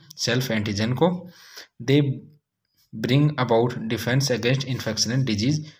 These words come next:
they me-, mediate certain autoimmune disease, they are responsible for individual sm-, smell of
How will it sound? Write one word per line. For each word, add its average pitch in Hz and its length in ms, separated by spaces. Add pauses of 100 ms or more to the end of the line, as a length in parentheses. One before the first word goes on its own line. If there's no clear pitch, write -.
(220)
they 123 260
me-, 123 260 (280)
mediate 120 560 (260)
certain 127 540 (340)
autoimmune 120 840
disease, 101 340 (320)
they 113 200
are 123 120
responsible 120 540
for 117 200
individual 113 580
sm-, - 320 (500)
smell 107 260
of 156 80